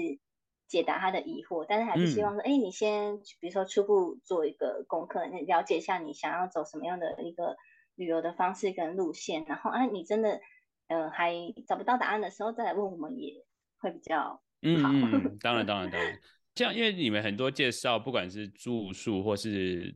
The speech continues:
Speaker 2: 自由行之类，就是真的是可以看过你们的文章，然后再询问，事实上就，诶，这间，这个时候我去这段时间有看到这篇文章，
Speaker 1: 对。
Speaker 2: 是不是可以就是当场到那边，然后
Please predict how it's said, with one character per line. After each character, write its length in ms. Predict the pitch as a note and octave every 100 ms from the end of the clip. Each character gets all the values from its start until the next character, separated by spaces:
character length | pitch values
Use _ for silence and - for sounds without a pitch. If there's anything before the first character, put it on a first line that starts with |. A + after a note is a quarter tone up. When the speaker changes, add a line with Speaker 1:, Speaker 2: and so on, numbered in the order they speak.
| -
Speaker 2:
自 240 | - C3
由 160 | F2+ F#2
行 220 | - F2
之 140 | -
类， 160 | G2+ F2
就 100 | G2+
是 140 | G#2
真 120 | G#2+
的 60 | A#2+
是 240 | G#2+ A#2+ - - -
可 100 | -
以 140 | A#2 G2
看 200 | - B2
过 160 | A#2+
你 100 | G#2+
们 80 | E2
的 40 | E2+
文 220 | E2 E2+
章， 240 | F2 F2+
然 100 | F2
后 80 | F2+
再 140 | F2 F2+
询 260 | - E2
问， 220 | F2+ F#2+
事 60 | E2+ F#2
实 40 |
上 160 | F2+ F2+
就， 80 | G2
诶， 100 | G3
这 180 | G3 F#3+
间， 300 | D#3 D#3 D3+
这 120 | F3+
个 80 | B2
时 100 | A#2
候 60 | A2
我 100 | F#2
去 140 | A2+
这 100 | A#2
段 160 | A#2 G#2+
时 40 |
间 280 | G2+ G#2 G2+
有 100 | F2+
看 140 | -
到 60 | A2
这 80 | A2+
篇 120 | A2
文 160 | F2+
章， 280 | F2 F#2+ F#2
Speaker 1:
对。 80 | G2+
Speaker 2:
是 180 | - A#2
不 80 | G2
是 140 | G2+
可 120 | -
以 80 | F#2
就 140 | F2
是 100 | F2+ F2+
当 220 | F#2+ F#2+
场 140 | F#2
到 140 | F2 F2
那 80 |
边， 120 | F2+ F2
然 80 |
后 160 | F2+ G2